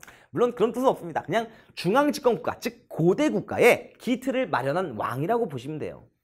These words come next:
됐습니까? 고대 국가, 같은 말로 중앙집권 국가라고도 부릅니다. 요곳에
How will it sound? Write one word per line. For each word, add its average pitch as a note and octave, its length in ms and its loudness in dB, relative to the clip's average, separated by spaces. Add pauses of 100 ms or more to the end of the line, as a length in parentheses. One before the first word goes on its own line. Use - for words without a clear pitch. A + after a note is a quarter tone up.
됐습니까? F#3+ 500 0 (480)
고대 F3 340 6
국가, F#3 460 4 (100)
같은 D#3 320 -4
말로 E3+ 420 6
중앙집권 G#3+ 800 -2
국가라고도 C3+ 640 0
부릅니다. A2 520 -10 (160)
요곳에 A3 540 6